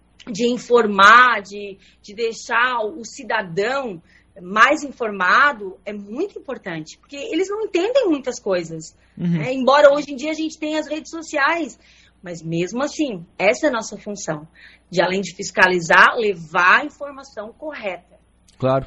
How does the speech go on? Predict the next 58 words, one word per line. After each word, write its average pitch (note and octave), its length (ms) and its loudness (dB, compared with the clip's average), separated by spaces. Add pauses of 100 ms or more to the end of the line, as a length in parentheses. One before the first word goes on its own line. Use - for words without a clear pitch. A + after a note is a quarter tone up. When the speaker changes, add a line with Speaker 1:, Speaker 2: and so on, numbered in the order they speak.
Speaker 2:
claro. B2 220 -4 (320)
É, A#3 160 2
a, C3 340 2
essa C#3 220 -2
questão E3+ 240 -6
da, G#3 100 -2
da E3 140 -2
informação, D#3+ 560 -4
e D3 160 0
acho C3 180 -4
que - 100 -18
vo-, D#3 140 0
a, G#2+ 260 0
o B2 120 -12
setor F#3 400 0
da G#3+ 100 2
saúde F3+ 380 0
é - 20 -2
um F#3+ 60 0
setor F3+ 300 -2
bastante, F3 680 -2 (400)
é, B2+ 120 0
bastante D#3 400 2
sensível F#3+ 580 -2
nisso, E3+ 340 -6
né, C3+ 60 -2
Lani? B2+ 200 -4
Porque, E3 480 0 (320)
é, C#3 260 4
quan-, F#3+ 200 -2
parece F#3+ 300 2
que - 60 -14
quanto G#3 360 0
mais G3+ 460 -2
se G3+ 100 -2
fala, G3+ 380 0
e - 20 0
especialmente G3+ 540 0
nesse G#3 200 0
momento F#3 320 0
de D3 120 -4
pandemia, E3+ 560 0
né, D3 400 -2
tem, D3 180 -8
tem D#3+ 140 -4
se - 120 -6
falado F3+ 320 2
tanto, A3+ 280 0
tem A#3+ 100 -2
se G3+ 80 -2
falado G3+ 180 0
tanta A#3 240 -4
coisa A3+ 240 -2
que A3 80 -16
também A#3 200 -2
tá A3+ 120 2
errada, A3+ 380 0
né? D#3 180 -4